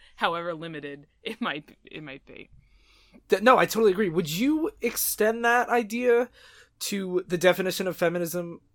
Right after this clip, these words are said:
Speaker 2: is varies between, like, state to state? Like, I'm not saying that there are states that treat women like developing nations do,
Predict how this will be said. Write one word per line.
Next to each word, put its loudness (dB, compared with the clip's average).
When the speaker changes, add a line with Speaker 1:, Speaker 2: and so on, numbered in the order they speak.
Speaker 2:
is -2
varies 0
between, -8
like, -6
state -4
to -10
state? -6
Like, -2
I'm 4
not 2
saying 6
that 2
there 4
are 0
states -4
that 0
treat -8
women -6
like -8
developing -6
nations -6
do, -6